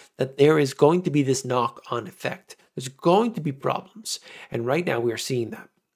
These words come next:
Sending prices tumbling and forcing some companies to cancel new deals. This is just showing you that the sell-off has punished companies with below investment grade credit ratings and poor reported earnings.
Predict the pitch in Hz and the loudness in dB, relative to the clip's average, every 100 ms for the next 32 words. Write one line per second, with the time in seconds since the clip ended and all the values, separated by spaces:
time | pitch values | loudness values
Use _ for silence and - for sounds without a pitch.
0 | _ - - - 226 247 214 202 202 190 | _ -20 -6 0 2 0 2 2 2 -2
1 | - 190 190 185 185 180 143 170 165 175 | 0 2 4 2 0 -8 0 0 2 0
2 | 170 147 151 156 143 - 165 151 139 135 | -2 -2 -2 0 -4 -2 -6 -4 -4 -4
3 | 139 135 127 127 123 117 139 117 - - | -2 -4 -4 -4 -4 0 0 0 -2 -6
4 | - _ _ _ _ _ _ _ _ _ | -6 _ _ _ _ _ _ _ _ _
5 | _ - 135 147 135 - 175 175 170 147 | _ -14 -8 0 0 6 6 8 4 4
6 | 151 139 135 - 160 139 131 135 - _ | 4 4 2 2 4 6 4 0 -6 _
7 | _ _ - 120 _ - - 185 165 - | _ _ -12 -12 _ -10 -2 0 0 -2
8 | - - _ - - 143 131 135 131 120 | -10 -14 _ -14 -4 0 0 0 -4 -4
9 | 110 131 180 220 240 233 _ _ - 139 | 2 6 6 6 2 -4 _ _ -6 -6
10 | 123 143 151 - - 160 - _ 143 139 | 2 4 4 0 -4 -4 -6 _ 4 4
11 | 139 135 - 170 156 127 117 107 107 - | 4 -4 -4 -4 -2 -4 -4 -6 -12 -12
12 | 160 143 _ 226 233 220 208 214 214 226 | -12 -12 _ -4 -2 0 -2 0 0 2
13 | 214 123 - - | 0 0 -6 -10